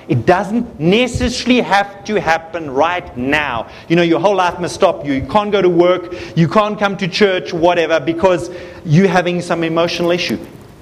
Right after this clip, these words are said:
Life's not like that. And I want to unpack this a little bit further by putting this up.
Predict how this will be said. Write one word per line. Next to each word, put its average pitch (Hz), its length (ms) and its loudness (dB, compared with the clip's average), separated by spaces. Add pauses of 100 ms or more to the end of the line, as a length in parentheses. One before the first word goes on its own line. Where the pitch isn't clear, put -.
(120)
Life's 185 460 0
not 170 240 -2
like 139 460 -2
that. - 420 -6 (400)
And 175 100 2
I 175 60 0
want 185 240 -2
to 220 100 -2
unpack 185 320 -2
this 196 220 2
a 208 40 -2
little 165 180 2
bit 135 140 0
further 139 720 -2
by 143 120 2
putting 180 280 0
this 170 220 0
up. - 100 4